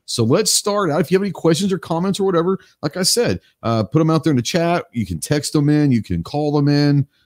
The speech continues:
You know, whatever, and we'll, we'll, we'll take care of it. But Del Rey out there says, "I found a Daniel Defense M four upper, uh, and it was,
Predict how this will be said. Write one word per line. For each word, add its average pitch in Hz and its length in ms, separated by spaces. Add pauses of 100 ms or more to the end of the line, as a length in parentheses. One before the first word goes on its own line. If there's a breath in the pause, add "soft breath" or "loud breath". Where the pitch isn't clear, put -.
(120)
You 165 80
know, 160 160
whatever, 170 540
and 110 120
we'll, 135 200
we'll, 127 240
we'll 120 100
take - 280
care 139 180
of 95 100
it. 90 160
But 110 200
Del 160 220
Rey 196 200
out 139 180
there 147 160
says, 139 160
"I 139 100
found 156 220
a 120 60
Daniel 156 320
Defense 139 580
M 135 160
four 143 440
upper, 156 340 (800 loud breath)
uh, 113 240
and 123 180
it 127 200
was, 120 580